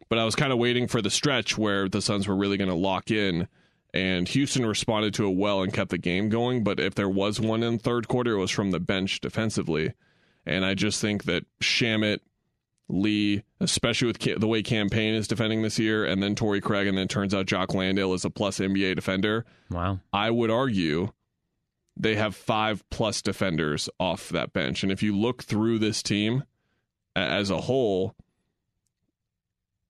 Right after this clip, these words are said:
Speaker 1: is there someone who isn't at least a good defender on this team? Would you argue Chris Paul at this point in his career with how the games have gone? I, I, I wouldn't go that far. I would still give
Speaker 2: I
Speaker 1: him
Speaker 2: mean, you, he takes,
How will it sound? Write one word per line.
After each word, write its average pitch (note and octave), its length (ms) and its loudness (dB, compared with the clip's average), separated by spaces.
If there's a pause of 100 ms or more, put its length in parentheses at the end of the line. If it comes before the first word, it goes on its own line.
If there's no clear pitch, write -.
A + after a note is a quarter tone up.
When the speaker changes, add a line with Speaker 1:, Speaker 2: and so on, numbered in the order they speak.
(220)
Speaker 1:
is A2+ 180 2
there C#3 180 2
someone C#3 400 2
who B2 440 2
isn't G#2 340 2
at A2+ 160 2
least A#2 240 0
a B2+ 60 2
good B2 180 0
defender A#2+ 420 0
on B2 120 0
this B2 120 -2
team? B2+ 280 0
Would G2+ 160 2
you G#2+ 120 2
argue G#2+ 280 2
Chris - 260 -2
Paul A2 240 0
at G#2+ 80 -2
this A2 140 0
point A2 240 0
in A2 100 0
his A2+ 180 0
career A2+ 520 0 (100)
with G#2 160 0
how G#2+ 240 0
the G#2+ 140 0
games G#2+ 260 0
have G#2 120 -2
gone? A2 440 0
I, F#2 160 0 (340)
I, G#2 80 0
I - 40 2
wouldn't A2+ 260 0
go A#2+ 140 0
that A#2+ 160 0
far. A#2 200 0
I A2+ 40 2
would G#2+ 120 0
still G2+ 220 -2
give G2+ 160 0
Speaker 2:
I A2 40 0
Speaker 1:
him G#2+ 100 2
Speaker 2:
mean, G#2+ 160 2
you, G#2 220 0
he A2 180 0
takes, - 520 -2